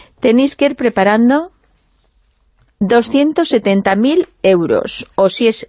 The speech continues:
en dólares, doscientos noventa y tres mil ciento ochenta y ocho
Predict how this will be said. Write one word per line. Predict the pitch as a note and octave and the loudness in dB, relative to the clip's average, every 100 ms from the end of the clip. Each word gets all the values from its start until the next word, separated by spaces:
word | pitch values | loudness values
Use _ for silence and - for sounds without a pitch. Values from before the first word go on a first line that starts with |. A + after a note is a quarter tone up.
| _ | _
en | F#3 F3+ F3+ | 0 0 2
dólares, | A#3 C#4+ D#4 F4 F#4 - | 0 0 0 -2 -2 -4
doscientos | F#3+ G3+ G#3+ C4 C4+ D4+ C4 | 0 0 0 0 2 2 2
noventa | G#3+ G3 F#3+ | 2 2 2
y | F#3 | 2
tres | F3+ F#3 F#3 G#3+ | 2 0 2 2
mil | C#4 E4 - - | 2 0 -6 -8
ciento | - B3+ B3+ - C#4+ - | 0 0 0 0 -2 -2
ochenta | A#3+ A#3 C4 C#4 | -4 0 2 2
y | A3 F3+ | 2 0
ocho | E3+ F#3+ F#3 | 0 0 0